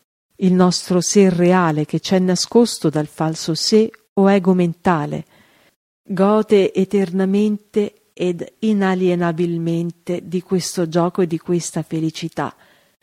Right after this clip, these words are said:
e in verità non può fare altrimenti, giacché è nell'essere una sola cosa con la coscienza divina.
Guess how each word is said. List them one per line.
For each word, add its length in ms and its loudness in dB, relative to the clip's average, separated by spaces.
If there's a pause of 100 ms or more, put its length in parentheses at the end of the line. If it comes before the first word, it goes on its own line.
(140)
e 160 2
in 140 4
verità 560 2 (460)
non 200 2
può 160 2
fare 300 2
altrimenti, 840 -2 (380)
giacché 760 0
è 300 0
nell'essere 1120 0 (400)
una 280 2
sola 300 2
cosa 500 -6
con 160 -4
la 120 0
coscienza 600 -2
divina. 540 -4